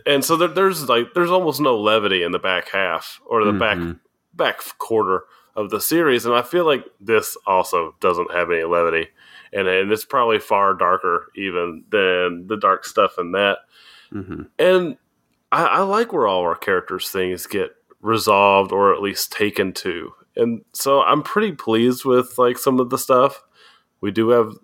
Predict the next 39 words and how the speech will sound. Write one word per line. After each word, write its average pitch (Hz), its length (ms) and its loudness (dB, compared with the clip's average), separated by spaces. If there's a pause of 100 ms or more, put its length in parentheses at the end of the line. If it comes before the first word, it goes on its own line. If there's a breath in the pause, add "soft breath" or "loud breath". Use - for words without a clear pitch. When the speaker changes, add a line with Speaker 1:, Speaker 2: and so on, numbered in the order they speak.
(340)
Speaker 1:
a 110 60 2
few 117 800 0
questions 117 460 2
and 101 80 4
answers 101 500 0
that 104 140 0
are 101 340 0
rushed 139 640 0 (140)
or 92 580 2
just - 180 -10
a 143 40 -2
little 139 320 0
too 131 540 -2
messy, 110 460 0
maybe. 110 460 0 (580 soft breath)
But 113 240 0 (480)
I 160 60 -2
give 208 220 -2
it 214 120 2
a, 214 420 0
I'm 214 60 0
gonna 196 120 -4
give 202 100 0
it 190 60 -2
a 180 40 -2
four 143 300 0
out 101 120 2
of 87 80 -2
five. 76 360 -10 (200)
I - 100 -6
th-, 95 100 -8
Speaker 2:
Mm-hmm. 85 160 -10
Speaker 1:
I 113 180 2
think 147 200 0
it 120 120 2
works 123 260 0
as 131 140 0
an 127 120 2
extension. 131 640 -2